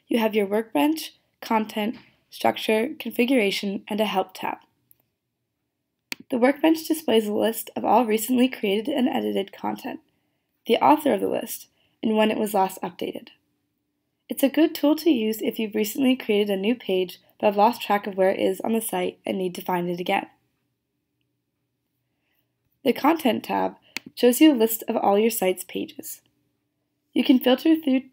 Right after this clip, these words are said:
types of posts to see a list of pages based on selected filters. Or you can search by the title. If you want to change the order of navigation items or hide them, you can do this in the Structure tab.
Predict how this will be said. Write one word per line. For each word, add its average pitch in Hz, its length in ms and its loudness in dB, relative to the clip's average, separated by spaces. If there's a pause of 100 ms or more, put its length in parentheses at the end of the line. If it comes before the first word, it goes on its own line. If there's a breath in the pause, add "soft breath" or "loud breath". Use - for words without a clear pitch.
(100)
types 214 300 -4
of 254 100 -6
posts 202 480 -2
to 226 100 -8
see 220 220 0
a 240 60 4
list 220 220 -2
of 269 120 -4
pages 208 460 -2
based 190 360 -2
on 202 120 -4
selected 185 420 -6
filters. - 580 -6 (1400)
Or 294 220 12
you 269 180 2
can 262 160 4
search 190 280 -2
by 180 120 2
the 180 80 0
title. - 440 -6 (3000)
If 262 120 0
you 262 100 6
want 285 160 2
to 370 80 -2
change 254 340 2
the 240 120 2
order 214 280 4
of 240 100 2
navigation 208 600 2
items 180 420 -2 (100)
or 262 140 4
hide 214 280 -2
them, - 260 -10 (300 soft breath)
you 220 100 -2
can 233 140 0
do 220 120 0
this 220 240 2
in 214 100 -4
the 208 80 0
Structure - 420 -6
tab. - 300 -8